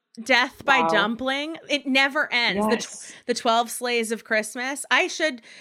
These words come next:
Speaker 2: Oh my
Speaker 1: contact
Speaker 2: gosh.
Speaker 1: Dory about this because she'll know where to start. Um,
Speaker 2: <laughs>
Speaker 1: I, it's a, it's
Speaker 2: I, I
Speaker 1: a
Speaker 2: have
Speaker 1: lot.
Speaker 2: to confess, I'm not on that side of the cozy mystery, like,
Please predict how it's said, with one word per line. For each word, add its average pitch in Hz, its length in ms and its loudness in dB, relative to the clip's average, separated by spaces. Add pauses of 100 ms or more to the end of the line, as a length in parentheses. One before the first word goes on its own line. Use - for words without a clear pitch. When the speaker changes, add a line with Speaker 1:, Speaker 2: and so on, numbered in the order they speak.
(160)
Speaker 2:
Oh 180 40 -16
my 180 60 -14
Speaker 1:
contact 220 520 0
Speaker 2:
gosh. - 80 -12
Speaker 1:
Dory 196 340 2
about 180 360 -2
this 175 360 -4
because 220 260 -4
she'll 254 280 0
know 240 220 0
where 214 200 -2
to 202 80 -8
start. - 480 -8 (480)
Um, 196 440 -2 (300)
Speaker 2:
<laughs> - 340 -8 (760)
Speaker 1:
I, 220 160 2 (220)
it's 254 180 -2
a, 294 80 6
it's 254 100 0
Speaker 2:
I, 254 100 6
I - 20 6
Speaker 1:
a 247 200 6
Speaker 2:
have 277 120 6 (160)
Speaker 1:
lot. 349 140 4
Speaker 2:
to - 40 -4
confess, 214 760 -4 (380)
I'm 220 200 2
not 269 300 2
on 214 220 0
that 185 300 2
side 202 220 0
of 185 100 -4
the 196 80 -4
cozy 196 380 -4
mystery, 180 540 -6
like, 175 360 -6